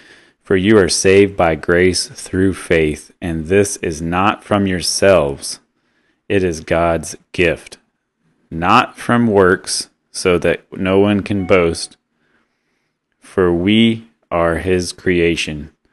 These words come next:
created in Jesus Christ for good works, which God prepared ahead of time so that we should walk in them. Very important,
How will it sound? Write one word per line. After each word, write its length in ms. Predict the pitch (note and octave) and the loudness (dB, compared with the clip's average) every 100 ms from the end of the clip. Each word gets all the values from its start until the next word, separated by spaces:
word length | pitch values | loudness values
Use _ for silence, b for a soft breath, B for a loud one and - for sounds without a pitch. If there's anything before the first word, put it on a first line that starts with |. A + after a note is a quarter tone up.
| _ _ | _ _
created 640 | F#2+ F2 F#2 G2+ G#2+ - - | -2 2 4 4 2 0 -8
in 160 | F2+ D#2+ | -6 -6
Jesus 400 | F2 F#2 A2 G#2+ | -4 -2 -2 -4
Christ 540 | - F#2 E2 E2 - | -2 0 0 -2 -6
for 240 | - E2+ D2+ | -10 -8 -6
good 300 | E2+ F#2 F#2 | -2 -2 -2
works, 520 | F#2+ E2 D#2+ - - b b b b | -2 -2 -4 -10 -14 b b b b
which 380 | - E2+ - - | -6 -6 -8 -8
God 340 | E2 D#2+ F2+ | -2 0 -2
prepared 520 | - G2+ - F#2 F2+ - | -2 -4 -2 0 0 -2
ahead 360 | - - G2 | -6 -4 -2
of 140 | E2 - | -4 -6
time 540 | E2 D#2 D#2 D2+ D2 _ _ _ _ - | -10 -8 -8 -10 -14 _ _ _ _ -14
so 320 | - F2+ F2 | -4 -2 0
that 500 | D#2+ D#2+ - - - | -2 -4 -6 -16 -8
we 340 | F2 F2 F2+ _ _ _ - | -4 -4 -6 _ _ _ -16
should 320 | - E2+ D#2 | -10 -8 -8
walk 460 | D2+ D#2+ D#2 - _ _ _ | -4 -2 -2 -6 _ _ _
in 220 | E2+ E2 | -6 -6
them. 260 | C2+ B1+ C#2+ _ _ b b b b b b b b b b _ _ - | -8 -14 -18 _ _ b b b b b b b b b b _ _ 0
Very 340 | A2 B2 B2 | 6 8 8
important, 680 | G#2+ F#2 B2+ A2+ G2+ F#2+ | 6 6 8 8 6 0